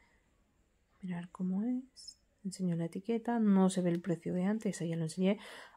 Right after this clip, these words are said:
Ah, mirad, ya me he pasado antes por el chaleco, que os he dicho antes que está en beige. Y luego también está en color negro,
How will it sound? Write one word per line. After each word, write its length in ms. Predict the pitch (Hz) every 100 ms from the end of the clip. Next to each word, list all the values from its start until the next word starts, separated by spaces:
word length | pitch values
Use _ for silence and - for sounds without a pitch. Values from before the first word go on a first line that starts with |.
| _
Ah, 180 | 208 -
mirad, 360 | 196 185 180 180
ya 200 | 190 180
me 120 | 180
he 40 |
pasado 600 | 190 175 180 170 170 165 -
antes 320 | 175 175 175
por 160 | 180
el 80 | 170
chaleco, 500 | - 165 185 214 277
que 120 | 269
os 60 | 180
he 20 |
dicho 300 | 165 170 175
antes 580 | 165 175 170 180 170 175
que 80 | -
está 180 | 165 170
en 100 | 160
beige. 280 | 180 247 -
Y 80 | 196
luego 260 | 190 175 175
también 320 | 170 160 156
está 380 | 156 - 165 -
en 180 | 175 160
color 320 | 160 151 180
negro, 380 | 196 233 277